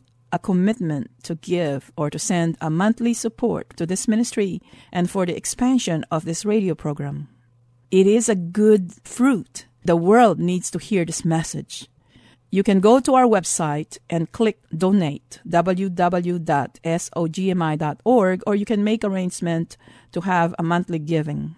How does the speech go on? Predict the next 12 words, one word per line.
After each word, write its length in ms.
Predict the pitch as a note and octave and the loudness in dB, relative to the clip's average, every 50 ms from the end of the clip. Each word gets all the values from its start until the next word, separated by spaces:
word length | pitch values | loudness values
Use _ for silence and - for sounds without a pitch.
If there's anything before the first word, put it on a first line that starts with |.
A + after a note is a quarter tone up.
| _ _ _ | _ _ _
and 340 | - D#3 D3+ D3+ D3+ D3+ D3+ - - | -6 -6 -4 -4 -4 -6 -6 -10 -12
it 100 | F#3 - | -10 -6
will 160 | E3+ E3+ E3+ | -4 -2 -2
be 140 | D#3+ E3 F3 | -2 -2 -4
deducted 500 | E3 E3+ D#3+ G3+ G3+ A3 - - A3+ G#3 | -4 0 2 2 2 2 2 -2 -4 -2
from 180 | - A3 G#3 G#3 | -2 -2 -2 0
your 140 | G#3 G3+ F#3+ | 0 0 -2
account, 520 | F#3 - - F3+ E3+ E3 D#3 C3+ - - - - | -2 -2 -2 -2 -2 -2 -2 -4 -8 -12 -12 -8
um, 320 | - D#3+ D3+ D3+ D3 C#3+ C3 - | -6 -4 -4 -4 -4 -6 -6 -4
every 240 | - E3+ D#3 E3 F3 | -2 -2 -2 0 -2
month, 400 | D#3+ D#3+ E3 D#3 C#3+ C3 C3+ - - | -2 0 0 -2 -2 -4 -6 -8 -10
whatever, 640 | - D#3 D#3 D#3 - - D#3 D#3 D3+ D#3+ D#3+ D#3 D#3 | -6 -6 -6 -6 -6 -6 -6 -4 -4 -2 -4 -4 -6